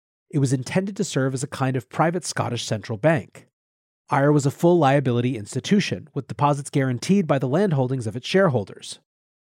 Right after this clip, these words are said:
In its short existence, it eagerly issued credit and banknotes, quickly becoming one of the largest banks in Scotland.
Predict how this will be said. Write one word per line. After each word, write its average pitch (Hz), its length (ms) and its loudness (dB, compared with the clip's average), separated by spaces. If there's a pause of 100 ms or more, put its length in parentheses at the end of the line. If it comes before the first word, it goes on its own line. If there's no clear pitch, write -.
In 127 120 -2
its 131 120 -2
short 160 280 2
existence, 170 720 0
it - 200 -6
eagerly 170 460 2
issued 127 260 -4
credit 113 300 -2
and 113 120 -4
banknotes, 147 640 -2 (200)
quickly 165 260 2
becoming 151 320 0
one 139 120 2
of 135 60 2
the 135 60 0
largest 120 360 -2
banks 101 240 -2
in 113 100 -4
Scotland. 160 580 -4